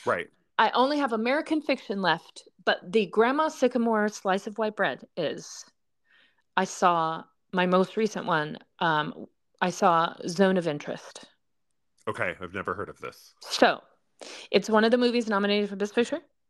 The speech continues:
Speaker 1: Okay.
Speaker 2: It is in German.
Speaker 1: Okay.
Speaker 2: Okay.
Speaker 1: Maybe I have heard of it.
Speaker 2: And it is, there are two that have German in them that are nominated for Best Picture. One's
Speaker 1: Is
Speaker 2: Anatomy of a Fall.
Speaker 1: In this one, is there a famous speech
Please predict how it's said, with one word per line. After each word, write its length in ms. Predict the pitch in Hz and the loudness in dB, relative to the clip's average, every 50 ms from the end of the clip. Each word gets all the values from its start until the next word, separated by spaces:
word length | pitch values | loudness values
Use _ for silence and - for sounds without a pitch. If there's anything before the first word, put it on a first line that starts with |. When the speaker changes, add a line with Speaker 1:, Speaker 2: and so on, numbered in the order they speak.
| _ _ _ _ - - | _ _ _ _ -20 -20
Speaker 1:
Okay. 380 | - - - - 113 131 185 - _ _ _ _ _ - | -20 -14 -8 -6 -4 -4 -6 -8 _ _ _ _ _ 4
Speaker 2:
It 280 | 233 220 196 - - - - | 4 4 2 0 -6 -2 2
is 340 | 220 214 208 202 196 185 - - | 2 4 4 2 0 -4 -4 -2
in 160 | - 214 208 | 0 2 2
German. 320 | 196 196 170 165 180 277 453 - - _ _ _ _ _ _ _ _ _ - - - - - - - | 2 2 2 2 2 0 0 -2 -6 _ _ _ _ _ _ _ _ _ -20 -20 -18 -18 -10 -2 0
Speaker 1:
Okay. 400 | 135 147 - 156 131 104 120 127 _ _ _ _ _ _ _ - | 0 2 2 0 -2 -2 -2 -6 _ _ _ _ _ _ _ -4
Speaker 2:
Okay. 260 | - 220 208 294 - - | 2 2 2 2 0 -4
Speaker 1:
Maybe 220 | 113 117 110 117 110 | -4 -2 2 2 2
I 80 | 104 | 2
have 180 | 107 107 - - | 2 0 -2 -2
heard 140 | 101 87 80 | -4 -4 -4
of 80 | 80 | -4
it. 160 | 76 - - _ _ _ _ - | -6 -6 -8 _ _ _ _ 2
Speaker 2:
And 180 | 262 247 233 240 | 2 2 4 4
it 140 | 247 240 247 | 2 2 2
is, 400 | 233 220 - - - - - - - | 0 -2 -4 -8 -16 -16 -14 -8 -4
there 340 | - 240 240 220 262 262 262 | -2 0 4 4 4 4 4
are 60 | 254 | 0
two 680 | 254 - - - 453 440 370 277 196 180 185 180 180 _ _ _ _ | -2 -4 0 2 2 4 4 2 -2 -4 -4 -8 -12 _ _ _ _
that 240 | - 233 208 160 - - | 0 2 2 2 0 -6
have 400 | - 208 220 208 185 175 175 175 | -8 -6 -4 -4 -4 -6 -10 -8
German 380 | - 220 208 196 185 175 175 175 | -2 -2 0 0 0 -2 -4 -6
in 140 | 175 170 | -6 -6
them 160 | 160 160 165 165 | -8 -10 -8 -6
that 140 | 170 160 | -4 -4
are 140 | 160 156 - - - - | -4 -6 -10 -14 -20 -20
nominated 500 | - - 202 185 175 165 156 156 156 156 | -14 -8 -6 -4 -2 -2 -2 -2 -4 -6
for 80 | 170 165 | -6 -6
Best 220 | 165 151 - _ | -6 -6 -6 _
Picture. 240 | - 160 - 156 156 | -16 -18 -16 -12 -6
One's 200 | 160 180 196 151 | -4 0 2 2
Speaker 1:
Is 120 | 151 170 | 2 2
Speaker 2:
Anatomy 320 | 180 175 170 185 190 180 170 | 2 0 0 -2 -4 -6 -4
of 100 | - 185 | 0 0
a 60 | 170 | 0
Fall. 260 | - 185 151 - - - _ _ _ _ _ _ _ _ - | 0 0 -2 -2 -4 -10 _ _ _ _ _ _ _ _ 0
Speaker 1:
In 280 | 156 165 185 190 196 190 | 2 2 2 2 0 0
this 260 | 185 190 180 - - | -2 -2 -2 -4 -2
one, 200 | - 143 123 123 | 0 2 2 2
is 180 | 123 127 123 120 | 0 -2 0 2
there 180 | 139 127 131 | 4 4 4
a 60 | 127 120 | 2 0
famous 400 | - - 139 131 131 127 - - | 0 0 0 0 0 -4 -6 -8
speech 560 | - - 113 104 107 - - - - - | -8 -6 -4 -4 -6 -8 -12 -18 -20 -20